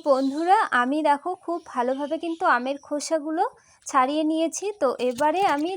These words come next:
জলের মধ্যে খুব ভালোভাবে আবারও একবার ধুয়ে তুলে নিয়েছি।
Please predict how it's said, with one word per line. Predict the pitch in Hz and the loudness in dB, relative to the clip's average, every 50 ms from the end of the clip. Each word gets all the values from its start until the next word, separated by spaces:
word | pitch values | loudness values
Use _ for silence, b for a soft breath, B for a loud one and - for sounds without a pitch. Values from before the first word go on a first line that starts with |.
| 330 - | -4 -2
জলের | 262 240 233 240 262 277 | 0 0 2 2 0 0
মধ্যে | 285 294 302 277 - 320 339 | 0 -2 -4 -4 -6 -10 -10
খুব | - - 339 339 330 | -8 -10 -10 -10 -8
ভালোভাবে | - 277 247 247 262 262 269 285 277 285 339 | -6 -4 -2 -2 -2 -2 -4 -4 -2 0 2
আবারও | 320 254 220 208 226 254 269 294 | 4 4 4 4 4 2 2 2
একবার | 294 285 277 - - 320 294 | 0 -2 -2 0 -2 -2 -2
ধুয়ে | 311 - 254 247 254 294 | -4 -8 -8 -6 -6 -6
তুলে | 302 311 294 269 262 277 | -6 -6 -6 -2 -2 0
নিয়েছি। | 277 277 294 294 285 - - | 0 0 -2 -4 -4 -6 -8